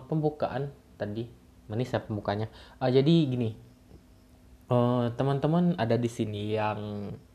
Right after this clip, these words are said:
gimana saham <clears throat> bulan ini bagus nggak? I H S G hari ini, eh, bulan ini dari empat ribu sembilan ratus tembus ke level psikologisnya ke lima ribu.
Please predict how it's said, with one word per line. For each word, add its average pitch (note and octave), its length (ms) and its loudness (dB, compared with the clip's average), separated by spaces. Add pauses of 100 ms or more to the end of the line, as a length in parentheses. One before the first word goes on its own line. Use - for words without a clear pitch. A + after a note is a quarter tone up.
(120)
gimana C#3 560 0 (320)
saham G#2 560 -4 (320)
<clears throat> D3 320 0
bulan A#2 240 6
ini A#2+ 240 0
bagus A#2+ 320 0
nggak? A2 160 -4 (800)
I A2 160 0
H A2 80 4
S G#2+ 160 -2
G C3 320 4
hari A2 320 0
ini, A2+ 240 -8 (560)
eh, G#2+ 160 6
bulan A2+ 400 4
ini B2 400 0
dari A2 400 2
empat A2 320 -2
ribu A2 320 -2
sembilan A2 400 0
ratus - 320 -8
tembus A#2+ 400 -2
ke G#2+ 560 0
level G#2+ 320 -2
psikologisnya G#2+ 720 -4
ke A#2+ 80 -10
lima G#2 400 -4
ribu. G#2 400 -4